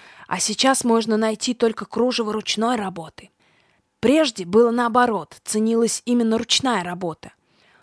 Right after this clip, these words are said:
О, как мы заболтали! Идите к гостям, ни о чем не беспокойтесь, Леонардо вас проводит! Только держите, пожалуйста, язык за зубами. И не забудьте про британскую энциклопедию».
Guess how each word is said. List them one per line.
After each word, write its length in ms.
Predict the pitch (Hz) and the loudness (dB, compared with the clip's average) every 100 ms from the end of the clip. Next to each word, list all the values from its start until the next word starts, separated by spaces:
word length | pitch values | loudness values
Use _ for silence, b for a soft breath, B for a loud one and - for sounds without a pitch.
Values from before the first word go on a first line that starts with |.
| b | b
О, 220 | 208 180 | -8 -6
как 380 | - 254 269 220 | -2 0 0 -2
мы 120 | 220 | -4
заболтали! 600 | 202 190 202 - 170 165 - | -4 -6 -8 -10 -16 -12 -8
Идите 320 | 247 277 254 | -2 -2 -2
к 60 | 214 | -2
гостям, 580 | 233 247 - 202 165 160 b b b b | 0 0 -2 -6 -8 -16 b b b b
ни 80 | |
о 100 | 202 | -6
чем 200 | - 254 | 0 2
не 80 | 247 | 2
беспокойтесь, 800 | 226 - 247 240 269 220 - - | -2 -2 -2 0 2 2 -2 -8
Леонардо 460 | 196 214 220 214 202 | -4 0 0 -2 0
вас 240 | 220 214 - | 0 -2 -6
проводит! 600 | - 226 226 208 - - _ b b b b | -2 0 0 -4 -4 -18 _ b b b b
Только 260 | - 208 233 | -6 -6 -2
держите, 460 | 233 240 254 277 | 0 0 0 -2
пожалуйста, 500 | 214 202 208 180 - | -6 -6 -4 -6 -6
язык 300 | 208 202 247 | -4 -2 -4
за 100 | 196 | -6
зубами. 580 | 190 214 202 190 175 170 _ _ _ _ | -6 -4 -2 -2 -4 -14 _ _ _ _
И 80 | 254 | 2
не 140 | 254 | 2
забудьте 580 | 247 226 220 311 381 - | 2 0 2 0 0 -4
про 200 | - 214 | -6 -4
британскую 720 | 190 202 - 247 - - 226 - | -2 -2 2 2 2 -2 -4 -4
энциклопедию». 960 | 220 - - 214 - 208 175 175 151 | -4 -4 -2 -4 -2 -4 -4 -8 -12